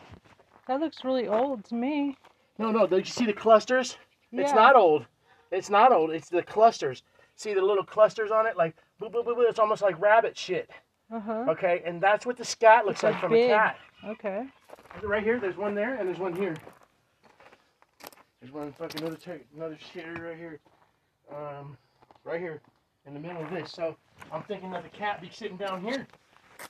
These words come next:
Speaker 2: doing its banging. Look, it's, look, it's all flattened out. You know, I mean, the pig was back here too, but probably a rat back here too. But I'm thinking to myself that, that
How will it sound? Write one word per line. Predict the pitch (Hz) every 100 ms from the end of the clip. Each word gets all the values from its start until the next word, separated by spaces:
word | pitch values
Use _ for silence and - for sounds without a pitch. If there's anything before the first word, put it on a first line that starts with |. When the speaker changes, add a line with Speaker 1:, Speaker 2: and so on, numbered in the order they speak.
| _
Speaker 2:
doing | 180 185
its | 175
banging. | - 196 254 208 156 - - - - - -
Look, | 208 208
it's, | 170
look, | 175 180
it's | 196 202
all | 185
flattened | 185 190 185 190
out. | 190 190
You | 196
know, |
I | 185
mean, | 185
the |
pig | - 196
was | 165
back | 135 156 151
here | 151
too, | 202
but | 165 156 - - - -
probably | - 165
a | 139
rat | 160 190
back | 151 147
here | 143
too. | 131 233 233
But | 160 - _ _ _ _ _
I'm | 160 170
thinking | 185
to | 170
myself | 160 - 185 165
that, | 165 143
that | 156 139